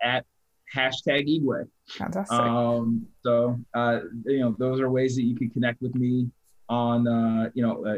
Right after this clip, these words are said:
Speaker 1: as it relates to the, to the book and learn more about speaking engagements or just, you know,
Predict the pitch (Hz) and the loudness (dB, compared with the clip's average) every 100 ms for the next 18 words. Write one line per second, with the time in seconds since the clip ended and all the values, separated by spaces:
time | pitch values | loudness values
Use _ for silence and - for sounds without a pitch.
0 | - 110 113 110 110 113 - 117 104 101 | -4 -2 0 0 -2 -4 -6 -4 -4 -4
1 | 98 - 110 101 139 151 151 - _ _ | -6 -4 -4 0 0 0 -2 -18 _ _
2 | - 113 110 117 120 117 117 117 113 107 | -4 0 2 4 4 4 4 2 2 -2
3 | 95 - 139 131 131 127 127 127 123 127 | -4 -2 -2 0 0 0 0 0 0 0
4 | 123 120 113 113 113 110 107 104 113 - | 0 0 -2 -2 -2 0 -2 -4 -4 -6
5 | - - 120 110 107 | -12 -4 0 2 0